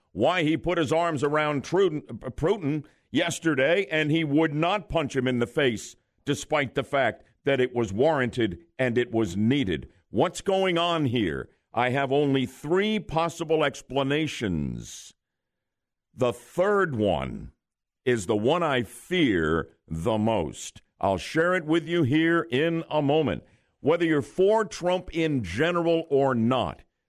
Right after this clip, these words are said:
let yourself be intellectually honest and tell me how you reacted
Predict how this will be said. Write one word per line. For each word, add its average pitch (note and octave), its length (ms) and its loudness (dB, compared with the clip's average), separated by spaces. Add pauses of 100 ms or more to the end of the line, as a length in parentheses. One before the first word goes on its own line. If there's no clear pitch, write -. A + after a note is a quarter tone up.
(120)
let F3+ 320 -2
yourself F3 600 -2
be D3+ 160 0
intellectually C3+ 840 0
honest G2+ 560 -2
and G#2+ 240 0
tell F3+ 280 0
me F3 240 0
how C3+ 300 0
you C#3+ 300 0
reacted C3+ 800 0